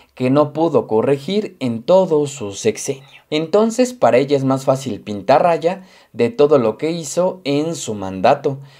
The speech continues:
para que ella pueda corregir todos sus errores lo más pronto posible.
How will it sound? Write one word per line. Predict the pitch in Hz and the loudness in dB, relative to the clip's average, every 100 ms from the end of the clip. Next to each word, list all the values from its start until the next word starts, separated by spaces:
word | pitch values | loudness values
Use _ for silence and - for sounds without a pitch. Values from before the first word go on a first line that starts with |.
| _ - | _ 0
para | 117 113 | 0 2
que | 160 | -2
ella | 170 160 165 | 0 0 2
pueda | 151 139 | 2 2
corregir | 123 107 107 - 139 127 - | 2 -2 -2 -2 -4 -2 -4
todos | 135 123 | -2 -2
sus | 104 - | -6 -2
errores | 147 185 180 202 202 - - - | 2 4 4 2 -4 -14 -18 -4
lo | 107 | -2
más | 104 156 190 - | 2 0 -2 -6
pronto | 143 127 135 104 95 92 | -2 -2 0 -2 -4 -2
posible. | 107 - 131 - - | -4 -4 -8 -10 -20